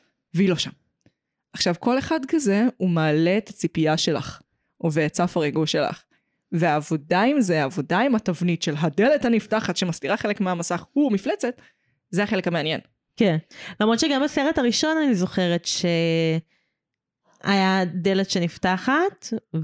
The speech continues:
Speaker 2: וזה מוס-, חלק מהמסך מוסתר, ואז זה נסגר ולא, אין שם כלום.
Speaker 1: כן, עושים אחד כזה בדרך כלל,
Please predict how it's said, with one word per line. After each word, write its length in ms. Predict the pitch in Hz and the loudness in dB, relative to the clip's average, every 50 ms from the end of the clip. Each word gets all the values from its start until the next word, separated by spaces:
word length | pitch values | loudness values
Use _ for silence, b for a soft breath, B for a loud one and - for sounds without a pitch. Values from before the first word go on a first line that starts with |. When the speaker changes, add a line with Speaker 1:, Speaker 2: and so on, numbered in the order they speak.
| 151 - - | -6 -6 -4
Speaker 2:
וזה 280 | 165 175 170 156 165 170 | -2 -2 0 0 0 -2
מוס-, 320 | 165 165 - - - - - 180 165 165 | -2 -2 -4 -6 -8 -6 -4 -2 -2 -2
חלק 340 | - - 196 180 180 - | -2 -2 -2 -2 -2 0
מהמסך 400 | 185 175 170 170 - - 175 - | 0 0 0 0 -2 -4 -4 -4
מוסתר, 440 | 170 165 160 - - - 185 208 247 285 311 247 | -4 -4 -4 -4 -2 -2 0 2 2 2 0 0
ואז 260 | 175 180 170 170 170 165 | 0 2 2 0 0 0
זה 120 | 175 170 | -2 -2
נסגר 300 | 160 - 180 220 247 262 226 | 0 0 0 0 2 2 2
ולא, 200 | 185 165 165 165 | 2 2 2 2
אין 240 | - - 160 156 156 | 0 0 -2 -4 -4
שם 100 | - 180 151 | -4 -6 -8
כלום. 200 | - - - 254 | -2 0 2 2
Speaker 1:
כן, 120 | 196 170 | 2 2
עושים 260 | 165 180 - 269 262 | 0 0 2 2 2
אחד 300 | 254 - - 247 208 202 | 2 2 2 2 0 2
כזה 260 | 190 - 208 185 170 156 | 2 0 2 2 2 0
בדרך 460 | 147 - 139 - 151 143 175 - - | 0 -2 -4 -2 0 0 0 0 0
כלל, 220 | 254 262 302 339 | 0 0 2 2